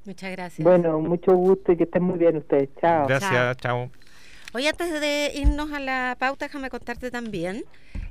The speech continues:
Speaker 1: que no se nos quede en el tintero que el ministro de Defensa, hoy día Alberto Espina,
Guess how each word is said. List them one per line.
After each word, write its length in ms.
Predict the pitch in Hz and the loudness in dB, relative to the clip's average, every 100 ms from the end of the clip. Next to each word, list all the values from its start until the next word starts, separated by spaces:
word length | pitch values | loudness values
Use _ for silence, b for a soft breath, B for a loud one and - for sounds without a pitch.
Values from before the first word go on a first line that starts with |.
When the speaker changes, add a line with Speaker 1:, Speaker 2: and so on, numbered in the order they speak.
| - | -12
Speaker 1:
que 260 | - 180 180 | -10 -8 -8
no 80 | 202 | -8
se 120 | 185 | -10
nos 160 | 196 190 | -10 -12
quede 180 | - 208 | -10 -10
en 80 | |
el 160 | 202 190 | -10 -10
tintero 400 | 190 170 160 214 | -12 -12 -10 -8
que 220 | 202 180 | -6 -6
el 80 | 175 | -6
ministro 420 | 175 185 185 214 | -8 -10 -10 -10
de 180 | 202 190 | -8 -6
Defensa, 920 | 170 147 - 240 180 165 - 170 190 | -8 -12 -10 -6 -6 -10 -12 -14 -12
hoy 160 | 170 160 | -14 -12
día 160 | 160 165 | -10 -10
Alberto 320 | 160 170 - | -10 -14 -16
Espina, 420 | - - 170 208 | -16 -14 -14 -14